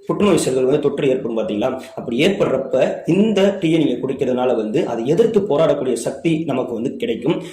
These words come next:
So, அதனால எந்த ஒரு வைரஸ் கிருமியும் நம்ம பக்கத்துல கூட வராது. நம்ம உடம்புல வந்து நோய் எதிர்ப்பு சக்தியும் பல மடங்கு அதிகரிக்குங்க. இப்பதான் நம்ம சேனலை வந்து ஃபர்ஸ்ட் டைம் பாருங்க, மறக்காம சப்ஸ்கிரைப் பண்ணுங்க.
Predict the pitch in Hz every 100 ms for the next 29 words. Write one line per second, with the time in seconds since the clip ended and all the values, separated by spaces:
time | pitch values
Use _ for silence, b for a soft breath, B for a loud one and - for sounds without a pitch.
0 | - 139 143 160 170 147 160 190 160 135
1 | 160 165 147 127 147 143 - 120 151 135
2 | - 127 110 113 165 143 139 165 131 143
3 | 127 165 165 - - 175 170 120 120 120
4 | 113 107 104 101 104 160 170 B B -
5 | 190 202 202 160 143 156 143 143 151 147
6 | 156 131 139 160 139 147 147 143 - 147
7 | 139 107 110